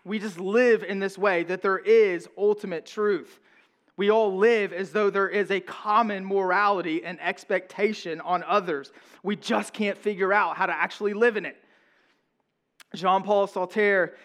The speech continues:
he pointed this out when he said, "For those who do not believe God exists, for those who don't believe in a true truth giver or an, an imposed truth giver that we answer to,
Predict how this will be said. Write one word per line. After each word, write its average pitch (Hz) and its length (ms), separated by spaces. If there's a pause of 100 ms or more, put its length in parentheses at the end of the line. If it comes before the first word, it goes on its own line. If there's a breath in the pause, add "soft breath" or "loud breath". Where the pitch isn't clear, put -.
he 202 120
pointed 208 380
this 190 180
out 208 240
when 220 100
he 214 160
said, 175 320
"For 208 160
those 220 480
who 240 160
do 240 240
not 214 260
believe 208 380
God 202 180
exists, 165 720 (260 soft breath)
for 160 80
those 214 180
who 233 80
don't 233 180
believe 220 340
in 202 80
a 190 140
true 226 480 (240 loud breath)
truth 214 500
giver 175 540
or 190 300 (200 loud breath)
an, 202 160
an 208 160
imposed 233 720
truth 226 300
giver 220 260
that 185 120
we 202 160
answer 214 380
to, 180 300